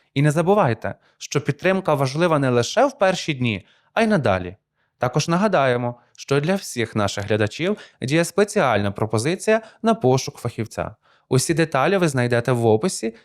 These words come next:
під цим відео. І наостанок, цікавий факт. Багато відомих людей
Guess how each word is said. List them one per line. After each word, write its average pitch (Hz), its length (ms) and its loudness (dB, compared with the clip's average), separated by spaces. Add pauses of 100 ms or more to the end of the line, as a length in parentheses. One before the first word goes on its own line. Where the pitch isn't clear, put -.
під 226 200 0
цим 143 300 -2 (100)
відео. 101 480 -4 (300)
І 143 80 2
наостанок, 120 640 -2 (140)
цікавий 208 380 2
факт. - 380 -6 (320)
Багато 214 360 0
відомих 165 440 0
людей 131 420 0